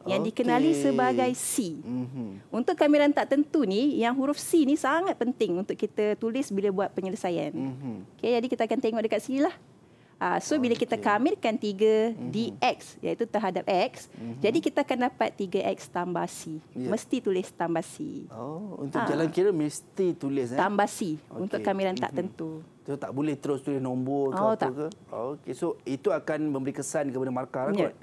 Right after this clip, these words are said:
Speaker 2: Okey, baik. Mhm.
Speaker 1: Okey, seterusnya kita tengok kat sini, eh.
Speaker 2: Yep.
Speaker 1: Macam mana kita nak dapatkan dia punya formula.
Speaker 2: Mhm.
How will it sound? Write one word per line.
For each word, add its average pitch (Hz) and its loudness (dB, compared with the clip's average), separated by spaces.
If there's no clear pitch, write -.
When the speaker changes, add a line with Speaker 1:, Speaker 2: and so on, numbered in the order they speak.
Speaker 2:
Okey, 101 -12
baik. 101 -12
Mhm. 117 -10
Speaker 1:
Okey, 190 -2
seterusnya 277 -2
kita - -4
tengok 214 -2
kat - -2
sini, 185 0
eh. 370 0
Speaker 2:
Yep. 110 0
Speaker 1:
Macam 202 0
mana 220 2
kita - -6
nak 185 0
dapatkan 190 -4
dia 175 -2
punya 175 -6
formula. 170 0
Speaker 2:
Mhm. 127 -4